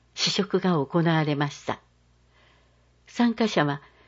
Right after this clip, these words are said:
「見た目も鮮やかで味も最高。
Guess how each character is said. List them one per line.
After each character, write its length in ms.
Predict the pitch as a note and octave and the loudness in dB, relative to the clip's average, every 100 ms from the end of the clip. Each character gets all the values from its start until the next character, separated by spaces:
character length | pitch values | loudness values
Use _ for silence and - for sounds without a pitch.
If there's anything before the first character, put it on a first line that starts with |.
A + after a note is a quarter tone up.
| _ | _
「見 140 | G#3+ A#3 | 0 2
た 140 | A3+ | 2
目 120 | G3 | 4
も 220 | F3+ F3 | 4 2
鮮 140 | F3+ G#3+ | 2 0
や 100 | F#3+ | 0
か 140 | F3 | 0
で 180 | E3 E3+ | 0 0
味 260 | E3 E3+ A3 | -4 0 2
も 120 | A3 | 0
最 300 | G#3 G3+ F#3+ | 0 -2 -2
高。 340 | - G3 F#3 | -2 -2 -4